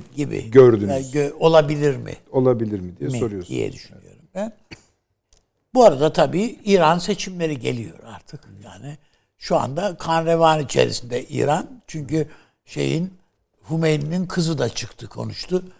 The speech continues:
Speaker 1: Böyle, e, denetlenemeyen bir yönetim, rejim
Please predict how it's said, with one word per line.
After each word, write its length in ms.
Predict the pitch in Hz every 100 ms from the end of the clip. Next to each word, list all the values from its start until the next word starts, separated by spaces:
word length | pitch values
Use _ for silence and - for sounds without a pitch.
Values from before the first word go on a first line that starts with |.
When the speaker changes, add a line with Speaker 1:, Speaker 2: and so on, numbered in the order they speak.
| _ _ _ _ _ -
Speaker 1:
Böyle, 400 | 143 127 120 - - _ _ _ _ _ _ _ -
e, 340 | - 120 120 117 110 _ 131 _ _ _ _ 151 _ _ _ _ _ _ _ _ _ _
denetlenemeyen 1120 | 147 160 165 - 160 151 156 147 139 127 120
bir 480 | 135 139 110 - - _ 120 123 120 113
yönetim, 680 | 123 156 147 - 156 185 185 _ _
rejim 400 | 143 143 120 175